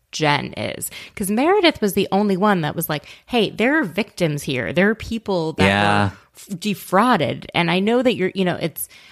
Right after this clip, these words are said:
Speaker 1: Heather's very focused on Jen's family, and she knows Jen's
Speaker 2: Yeah.
Speaker 1: family, and she cares. And, you know, she's like, "I don't wanna walk out on someone at their lowest." And I get that. But
Speaker 2: Mm.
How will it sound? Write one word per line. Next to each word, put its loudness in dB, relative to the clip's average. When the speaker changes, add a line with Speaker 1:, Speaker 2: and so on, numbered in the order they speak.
Speaker 1:
Heather's 2
very 2
focused -2
on -4
Jen's -4
family, -6
and 2
she -2
knows 2
Jen's -2
Speaker 2:
Yeah. 2
Speaker 1:
family, 0
and -2
she -6
cares. 0
And, -2
you -4
know, -8
she's -12
like, -10
"I -4
don't 2
wanna 2
walk 0
out 2
on 0
someone -2
at -4
their -2
lowest." 0
And -8
I 2
get 0
that. -8
But 4
Speaker 2:
Mm. 4